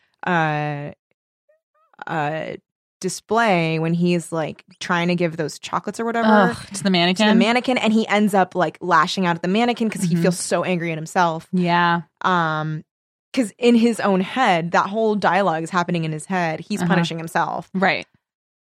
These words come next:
Speaker 1: So I think, yeah, I mean, I, it's very interesting to see him be forced to kinda grow up very quickly because he's now surrounded by, he has no one.
Speaker 2: Yeah.
Speaker 1: So no one to, like, just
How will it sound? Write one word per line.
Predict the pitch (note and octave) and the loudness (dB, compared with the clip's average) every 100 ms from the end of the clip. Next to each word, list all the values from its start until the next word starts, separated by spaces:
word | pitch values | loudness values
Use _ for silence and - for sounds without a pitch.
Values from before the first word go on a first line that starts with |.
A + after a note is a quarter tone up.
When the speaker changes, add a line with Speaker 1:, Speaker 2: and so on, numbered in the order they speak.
| _ _ _ _ | _ _ _ _
Speaker 1:
So | - A#3+ | 0 2
I | G3+ | 4
think, | A3 B3 A3+ | 2 2 2
yeah, | G3+ G3 | 2 2
I | C#3+ | 2
mean, | E3+ F3 | 0 0
I, | F#3 - - _ _ | 0 -4 -20 _ _
it's | - - | -6 -4
very | G3 A3+ C4 | 2 4 4
interesting | C4 G#3 G3 F#3+ - E3+ D#3 D#3 | 0 0 0 -2 -2 -4 -2 -4
to | G3+ | -4
see | - - F#3 E3 D#3+ | -6 -4 -4 -4 -6
him | F3 E3+ F#3+ F3 E3+ | -4 0 2 2 0
be | E3 E3+ | 0 -4
forced | - D#3 D#3+ - - | -2 -4 -4 -10 -12
to | F#3+ | -14
kinda | - F3 E3 | -4 -4 0
grow | E3+ | -2
up | D3 | -2
very | E3+ C#3 | -4 -4
quickly | - - | -6 -4
because | E3 D#3+ F3 | -6 -6 -6
he's | E3+ | -2
now | F3 E3+ | 0 -2
surrounded | - F3+ D#3 D#3 D#3+ D3+ | -2 -4 -4 -6 -6 -8
by, | - C3 B2+ - _ _ _ _ _ | -8 -8 -8 -14 _ _ _ _ _
he | - | 0
has | A#3 | 2
no | G#3+ A3+ | 6 4
one. | E3 - _ _ | 2 -6 _ _
Speaker 2:
Yeah. | F#3+ F#3+ D3 _ _ _ _ _ _ _ | 0 0 0 _ _ _ _ _ _ _
Speaker 1:
So | - | 2
no | A3 G#3+ | 4 4
one | A#3+ C4 | 4 2
to, | A#3 G3 | 2 0
like, | E3+ D3+ - _ _ _ | 0 -6 -14 _ _ _
just | - F#3+ - | -2 -2 -4